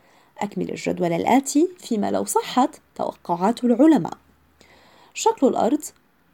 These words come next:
يتحول البحر الأحمر إلى محيط، فما التغير بالنسبة للكائنات الحية؟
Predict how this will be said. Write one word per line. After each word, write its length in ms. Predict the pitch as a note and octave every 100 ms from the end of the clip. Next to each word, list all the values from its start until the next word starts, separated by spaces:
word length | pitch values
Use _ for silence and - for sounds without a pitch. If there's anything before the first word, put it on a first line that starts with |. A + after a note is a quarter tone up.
| _ _ - _ -
يتحول 540 | D#4+ F4+ G#4+ A4 A3
البحر 420 | D#3 D3 G3+ - F#3
الأحمر 520 | - - - B3+ C#4 _ _ _ _ _ _ _ _ -
إلى 180 | F4+ E4
محيط، 580 | D4 - A#3+ - - - _ _ - - -
فما 200 | - F#4
التغير 600 | B4 D4+ A#3+ B3 A#3 G3
بالنسبة 540 | G3+ D#3 - - G3 -
للكائنات 600 | G#3 G#3 A#3 B3 D#4+ D#4+
الحية؟ 460 | C#4 - F#3 -